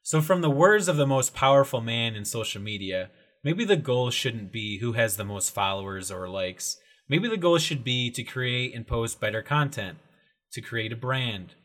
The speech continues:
to build something based on who you are and what you stand for, not just a number at the top of your profile. To me, it's quite refreshing and a step in the right direction for social media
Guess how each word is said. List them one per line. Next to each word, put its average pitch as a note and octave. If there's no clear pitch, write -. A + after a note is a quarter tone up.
to B2+
build D3+
something E3
based A#2+
on G#2
who C#3
you C3+
are G2+
and A2
what A2
you A2
stand G#2+
for, D#2
not A#2+
just -
a A#2+
number G#2
at A2
the G2
top G2+
of F#2+
your F#2
profile. F2+
To D3
me, E3+
it's D3+
quite A3
refreshing C#3
and A#2
a A2+
step C3
in B2
the G#2
right B2
direction A2
for G#2
social G#2+
media G2+